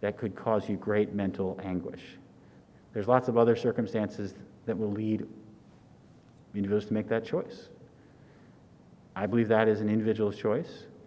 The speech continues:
and that from the perspective of bodily autonomy and equality, it's not for the state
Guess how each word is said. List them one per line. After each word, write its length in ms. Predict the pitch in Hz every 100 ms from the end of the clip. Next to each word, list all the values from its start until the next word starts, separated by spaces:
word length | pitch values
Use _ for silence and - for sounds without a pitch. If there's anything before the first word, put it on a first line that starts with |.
| - - - - - - -
and 100 | 101 101
that 100 | 101
from 180 | 107
the 80 | 98
perspective 300 | 95 107 104
of 80 | 87
bodily 460 | 98 101 104 104 101
autonomy 580 | 92 - 127 123 120
and 100 | 101
equality, 540 | 98 - 120 110 110 107
it's 180 | 98 -
not 200 | 104 -
for 80 | 110
the 100 | 101
state 300 | - 90